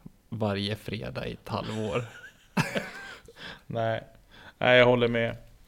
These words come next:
Speaker 2: Men, eh, du, jag har en sista fråga när vi är på, på, på, ehm,
Speaker 1: Kan vi inte ta ratingen som Brody fick på, på Waco först?
Speaker 2: Jo, föra.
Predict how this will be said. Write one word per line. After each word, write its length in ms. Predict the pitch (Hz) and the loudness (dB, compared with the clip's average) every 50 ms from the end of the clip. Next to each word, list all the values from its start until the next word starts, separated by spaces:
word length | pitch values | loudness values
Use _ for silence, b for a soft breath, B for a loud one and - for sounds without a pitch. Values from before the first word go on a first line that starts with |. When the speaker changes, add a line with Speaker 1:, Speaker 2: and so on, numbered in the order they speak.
| b b b b b b | b b b b b b
Speaker 2:
Men, 380 | b 131 135 143 147 147 147 147 | b 8 10 10 10 10 8 8
eh, 260 | 143 143 139 139 139 139 - - | 8 10 8 8 6 2 0 -2
du, 220 | 160 139 151 156 | 0 4 6 8
jag 100 | 160 170 | 10 10
har 160 | 170 175 170 170 | 10 10 10 8
en 320 | 170 175 170 156 139 131 | 8 6 6 6 6 4
sista 340 | - - 135 127 - - 123 | 2 0 0 0 0 0 0
fråga 360 | - - 127 123 120 120 113 | 2 2 2 4 4 2 2
när 140 | 113 113 113 | 2 2 2
vi 80 | 113 113 | 4 4
är 100 | 113 117 | 2 2
på, 480 | 113 - 110 107 107 107 - 113 117 113 - - | 2 2 0 0 0 0 -4 -8 -10 -10 -12 -6
på, 600 | - 113 113 110 107 107 107 107 107 107 117 - - - | -2 0 2 2 2 0 -2 -4 -4 -6 -8 -8 -8 -6
på, 460 | - 117 117 110 110 - - - - - - - - | -4 -2 -2 0 -2 -2 -2 -4 -6 -6 -8 -8 -8
ehm, 280 | - - - - - - - _ _ _ _ _ _ _ - b b b b | -8 -10 -10 -12 -14 -16 -18 _ _ _ _ _ _ _ -20 b b b b
Speaker 1:
Kan 140 | - - 123 | -2 0 0
vi 20 | 120 | 0
inte 100 | 113 110 | 0 0
ta 140 | - 123 113 | 2 4 4
ratingen 520 | 113 113 113 110 - - 110 107 117 120 | 4 4 2 -2 -6 -8 -8 -6 -6 -6
som 340 | - - 110 110 113 110 107 | -4 -4 -4 -2 -2 -2 -2
Brody 280 | 110 110 110 110 107 | -2 -2 -2 -2 -4
fick 240 | - - 110 - - | -4 -6 -8 -8 -4
på, 300 | - 113 117 147 147 - - | -2 -2 -2 -2 -4 -8 -6
på 80 | - 117 | -4 -2
Waco 300 | 113 113 113 - - 113 | 0 0 -2 -4 -6 -8
först? 220 | - 123 - - - - _ _ _ _ _ _ _ _ - | -8 -10 -12 -14 -20 -20 _ _ _ _ _ _ _ _ 0
Speaker 2:
Jo, 180 | 143 143 143 | 2 2 2
föra. 720 | 139 139 - - - - 135 131 127 127 127 120 - - | 2 -2 -8 -10 -4 0 2 2 2 0 -2 -4 -6 -8